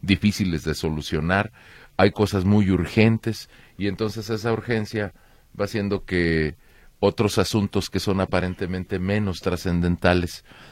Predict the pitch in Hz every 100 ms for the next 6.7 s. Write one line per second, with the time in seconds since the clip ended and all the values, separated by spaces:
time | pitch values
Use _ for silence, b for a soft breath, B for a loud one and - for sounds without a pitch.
0 | b - 92 92 87 85 80 85 85 85
1 | - 76 71 90 82 82 82 82 82 80
2 | 82 80 80 78 80 73 71 69 65 78
3 | 76 85 80 87 - b b - 98 82
4 | 78 73 76 78 b b - 80 85 87
5 | 76 - - 95 87 90 87 90 87 87
6 | 87 85 82 87 85 87